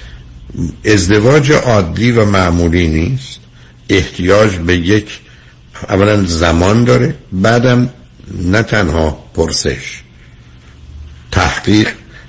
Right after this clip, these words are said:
نه تنها تحقیق، حتی یه ذره وسواس در جهت فهمیدن واقعیت ها. برای که اونه که بیش از همه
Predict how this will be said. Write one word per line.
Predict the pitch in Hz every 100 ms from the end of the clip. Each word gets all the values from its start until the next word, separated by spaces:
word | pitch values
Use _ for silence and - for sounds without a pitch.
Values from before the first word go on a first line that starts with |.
| - - -
نه | 110
تنها | 95 113 92 90
تحقیق، | - 80 67 - 87 82 - - - - -
حتی | 92 110
یه | 101
ذره | 95 104
وسواس | 95 85 82 - 98 117 120 -
در | 90
جهت | 80 82 87 117
فهمیدن | 92 92 76 78 78 87
واقعیت | 78 69 64 60 64
ها. | - - - - - - - - - - - - - - - - -
برای | 98 104
که | 120
اونه | - 123 95
که | 92
بیش | 82 90 80
از | 80 67
همه | 76 82 92 110